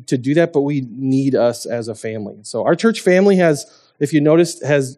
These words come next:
just the way God has made our church and has brought people to our church, has lots of little people in our church. And so, uh, we, we need everyone to help hop into that. And so Britta has rotations. There's people who help, uh, once a month, people help every eight weeks, six weeks,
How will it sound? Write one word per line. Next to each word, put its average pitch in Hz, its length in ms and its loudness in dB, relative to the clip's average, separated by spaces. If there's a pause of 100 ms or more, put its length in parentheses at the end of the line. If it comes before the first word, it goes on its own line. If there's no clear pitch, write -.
just 147 340 -4
the 147 80 0
way 139 160 0
God 147 260 2
has 131 180 -4
made 139 200 0
our 151 160 2
church 170 440 -6 (340)
and 123 80 -4
has 131 120 -2
brought 135 340 0
people 175 280 -4
to 175 120 -4
our 160 120 0
church, 156 400 -6 (260)
has 131 180 -4
lots 135 260 0
of 139 80 -2
little 123 380 -4 (300)
people 123 320 -2
in 120 60 0
our 110 100 -2
church. 110 300 -6
And 117 120 -8
so, 120 400 0 (240)
uh, 117 440 0 (100)
we, 143 260 0
we 147 120 0
need 151 140 4
everyone 165 380 2
to 151 100 -6
help 143 420 0
hop 160 300 0
into 160 200 2
that. 170 180 4
And 143 140 0
so 160 180 2
Britta 175 420 2
has 185 240 2
rotations. 170 680 2
There's 156 100 -4
people 151 280 -4
who 139 120 -4
help, 123 340 -2
uh, 117 160 -2
once 113 280 -6
a 113 40 -6
month, 160 380 0
people 123 200 -6
help 117 120 -4
every 107 360 -8
eight 143 200 -2
weeks, 143 320 -10
six 135 260 -8
weeks, 131 280 -8